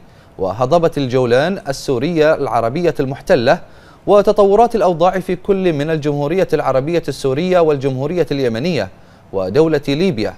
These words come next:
والتأكيد المطلق على سيادة دولة الإمارات العربية المتحدة على جزرها الثلاث، طنب الكبرى وطنب الصغرى وأبو موسى، وإدانة التدخلات الإيرانية في الشؤون الداخلية للدول العربية،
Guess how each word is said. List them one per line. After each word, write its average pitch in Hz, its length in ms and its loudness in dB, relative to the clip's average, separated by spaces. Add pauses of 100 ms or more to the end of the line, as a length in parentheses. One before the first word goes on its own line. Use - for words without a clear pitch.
(400)
والتأكيد 143 560 -4
المطلق 147 540 0
على 127 300 2
سيادة 170 600 0
دولة 180 360 0 (100)
الإمارات 190 640 0
العربية 139 580 -2
المتحدة 151 680 -2 (360)
على 208 300 4
جزرها 185 440 0
الثلاث، 180 500 0 (160)
طنب 180 260 0
الكبرى 175 480 0
وطنب 151 460 0
الصغرى 170 400 0
وأبو 151 300 2
موسى، 151 360 -4 (760)
وإدانة 139 460 0
التدخلات 175 680 0
الإيرانية 180 540 0
في 160 100 -4
الشؤون 180 340 -4
الداخلية 180 560 0
للدول 160 380 0
العربية، 123 500 -2